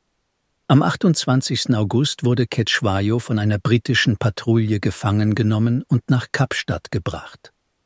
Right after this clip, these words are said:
Dort blieb er bis achtzehnhunderteinundachtzig in Kriegsgefangenschaft. Der übrige Zulu-Widerstand brach zusammen.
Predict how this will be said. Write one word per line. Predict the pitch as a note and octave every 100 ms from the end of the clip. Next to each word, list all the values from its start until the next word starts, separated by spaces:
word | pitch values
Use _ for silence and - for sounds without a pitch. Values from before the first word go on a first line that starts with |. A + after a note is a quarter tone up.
| _ _ _ _ _ _ _
Dort | - A#2+ C3+ -
blieb | A#2+ B2 D3+
er | A2+
bis | A2+ - -
achtzehnhunderteinundachtzig | C3+ - - C#3 B2 G#2 B2 A#2+ A#2+ - A#2 A2 G#2+ - G#2+ - - A2+ G#2+ - -
in | C3 B2
Kriegsgefangenschaft. | - G#2 - - A#2 G#2 E2 D#2 - F#2 - - _ _ _ _ _ _ _ _ _ -
Der | A#2+ -
übrige | D#3+ E3 D3 C3+ C3+
Zulu-Widerstand | G#2+ C3+ C#3+ C3+ A#2 C3 B2 - B2+ B2 B2 - -
brach | - A2+ G#2+ -
zusammen. | - G#2 G2 D#2+ D#2+ E2+